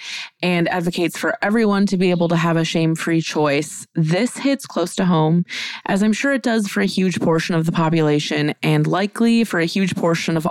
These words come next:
all of you who are listening. Every child deserves to be wanted, loved,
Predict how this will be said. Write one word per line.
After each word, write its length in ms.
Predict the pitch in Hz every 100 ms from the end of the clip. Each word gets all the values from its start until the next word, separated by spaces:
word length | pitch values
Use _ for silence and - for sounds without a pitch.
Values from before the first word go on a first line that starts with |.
| -
all 180 | 156
of 140 | 160 160
you 380 | 160 147 143 -
who 160 | - 147
are 100 | 143
listening. 560 | 135 - - - - 196 _ _ _ _ _ - - - - - - -
Every 240 | 220 285
child 380 | - 220 202 196
deserves 400 | 190 175 175 165
to 100 | 175
be 140 | 175
wanted, 640 | 165 156 156 170 160 156 -
loved, 500 | - 156 151 151 151